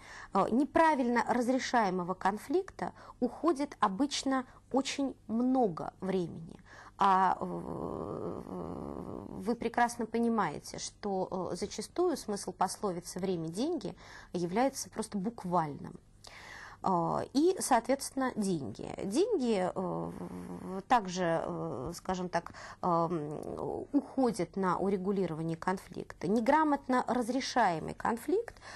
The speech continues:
э, может, э, обернуться для обеих, э, сторон слишком дол-, э, дорогостоящим. Ну и, э, доверие. А, при любом споре это одна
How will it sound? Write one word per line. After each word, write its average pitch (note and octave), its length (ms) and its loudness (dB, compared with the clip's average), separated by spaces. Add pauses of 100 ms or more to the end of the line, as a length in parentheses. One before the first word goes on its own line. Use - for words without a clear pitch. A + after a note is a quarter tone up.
(120)
э, G3+ 200 4
может, C#4 420 2
э, G3+ 340 2
обернуться B3+ 800 2
для G#3+ 240 4
обеих, G#3 640 -2
э, F3+ 200 -2
сторон E4+ 440 2 (240)
слишком B3+ 800 -2
дол-, G3+ 360 -2
э, F3+ 280 2
дорогостоящим. F#3+ 1000 -2 (920)
Ну E4 340 4
и, C4+ 380 2
э, A3 320 2
доверие. G3 680 0 (440)
А, E3+ 160 0
при D#4 320 2
любом B3+ 760 2
споре C#4+ 800 0
это A3+ 400 2
одна A#3+ 440 2